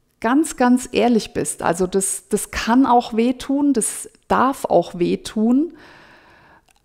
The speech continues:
ähm, wirst du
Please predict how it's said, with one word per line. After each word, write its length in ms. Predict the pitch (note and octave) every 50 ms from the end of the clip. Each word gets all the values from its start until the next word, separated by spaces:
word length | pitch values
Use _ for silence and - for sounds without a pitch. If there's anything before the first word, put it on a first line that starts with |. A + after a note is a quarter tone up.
| _ -
ähm, 540 | G3 F#3+ F#3+ G3+ G3+ G3+ G3+ G3+ G3+ A3 A#3+ - _ _ _ _ _ _ _ _ _ -
wirst 540 | G3+ F3+ F#3+ G#3+ B3 C4+ C4 - - -
du 440 | B3 B3 B3 B3 B3 B3 - - -